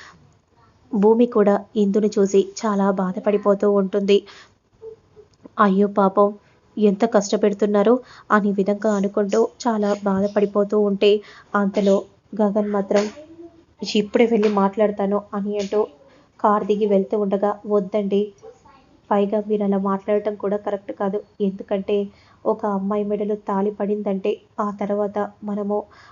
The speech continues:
అడిగే అంత మాటల్ని కోల్పోతాము. ఎందుకు కష్టపెడుతున్నారో ముందు మనం అది తెలుసుకోవాలి, కానీ ఆవేశంతో మాట్లాడే మాటలు జీవితాంతం గుర్తుండిపోతాయి"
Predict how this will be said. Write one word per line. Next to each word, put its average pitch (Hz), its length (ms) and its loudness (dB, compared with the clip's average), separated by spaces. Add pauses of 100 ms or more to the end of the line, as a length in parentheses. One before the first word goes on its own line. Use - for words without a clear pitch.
(140)
అడిగే 202 340 -2
అంత 208 280 -4 (500)
మాటల్ని 202 580 0 (240)
కోల్పోతాము. 214 720 -2 (1200)
ఎందుకు 208 420 0
కష్టపెడుతున్నారో 214 1000 -2 (200)
ముందు 220 260 -4
మనం 233 260 -2 (120)
అది 202 160 -4
తెలుసుకోవాలి, 208 680 -4
కానీ 202 300 -2 (840)
ఆవేశంతో 202 680 -2 (200)
మాట్లాడే 208 440 -4
మాటలు 202 400 -2 (240)
జీవితాంతం 202 720 -4
గుర్తుండిపోతాయి" 202 880 -4